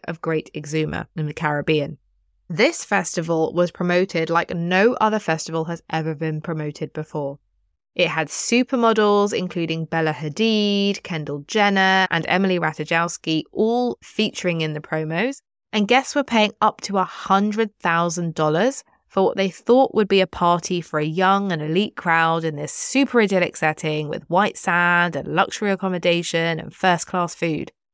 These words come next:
But when they arrived, the reality was quite different. All of the investors' money and all of the festival goers' money had been splurged away.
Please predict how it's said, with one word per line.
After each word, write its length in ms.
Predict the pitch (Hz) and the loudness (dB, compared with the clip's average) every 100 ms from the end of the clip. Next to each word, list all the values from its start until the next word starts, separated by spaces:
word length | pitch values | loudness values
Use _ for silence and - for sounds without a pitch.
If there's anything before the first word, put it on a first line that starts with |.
| _ _ _ | _ _ _
But 140 | - 175 | 2 4
when 160 | 180 | 4
they 120 | 170 | 2
arrived, 580 | 165 247 330 262 262 - | 2 4 6 6 4 2
the 120 | 262 | 2
reality 680 | 254 269 302 311 294 - 277 | 4 6 6 4 2 0 0
was 280 | 240 226 233 | 2 2 2
quite 340 | - 190 185 | 0 0 0
different. 440 | - 147 - 147 - _ _ _ _ - | -2 -6 -4 -8 -8 _ _ _ _ 2
All 260 | 226 330 | 2 4
of 120 | 359 320 | 2 2
the 140 | 262 | 2
investors' 520 | 240 214 202 - 185 | 2 0 -2 -4 -2
money 320 | 165 151 165 | -2 -2 -2
and 120 | 180 160 | -4 -2
all 160 | 170 | -2
of 100 | 196 | -4
the 100 | 214 | -6
festival 480 | 196 202 190 175 175 | -4 -4 -4 -4 -2
goers' 360 | 160 151 151 156 | 0 0 -2 -4
money 240 | 151 156 | -4 -4
had 200 | 156 151 | -4 -6
been 160 | 156 151 | -6 -8
splurged 600 | - - 202 247 254 233 | -8 0 4 4 2 0
away. 480 | 180 147 165 254 | 2 2 0 -2